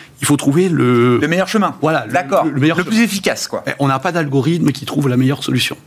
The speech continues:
Speaker 1: Donc ça se fait par... Euh, bon, bref, c'est
Speaker 2: Compliqué.
Speaker 1: c'est
Speaker 2: D'accord.
Speaker 1: compliqué. Mais en fait, ils sont en train de développer des algorithmes qui optimisent ce genre de choses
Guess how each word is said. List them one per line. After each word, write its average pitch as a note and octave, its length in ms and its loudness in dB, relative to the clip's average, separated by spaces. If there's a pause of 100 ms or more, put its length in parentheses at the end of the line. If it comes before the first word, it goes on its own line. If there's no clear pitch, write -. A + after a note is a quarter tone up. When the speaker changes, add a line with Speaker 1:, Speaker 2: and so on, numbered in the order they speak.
(120)
Speaker 1:
Donc - 100 -10
ça B2 100 -4
se - 100 -6
fait D3 180 2
par... A#2+ 360 -2
Euh, A2+ 320 -6 (400)
bon, C3 140 0
bref, C3 300 -2
c'est A#2+ 320 -2 (200)
Speaker 2:
Compliqué. C3 500 -2
Speaker 1:
c'est - 120 -2
Speaker 2:
D'accord. B2 380 -2
Speaker 1:
compliqué. - 220 -8 (560)
Mais A#2+ 80 -2
en A2 80 -4
fait, E3 200 -2
ils B2+ 60 0
sont C3+ 80 2
en C3 80 2
train D3 180 -2
de B2 100 0
développer D#3 680 2
des A#2+ 200 -2
algorithmes A#2 560 0 (140)
qui - 120 -2
optimisent C3 480 0
ce - 160 -6
genre A2 240 -4
de A2+ 80 0
choses - 340 -2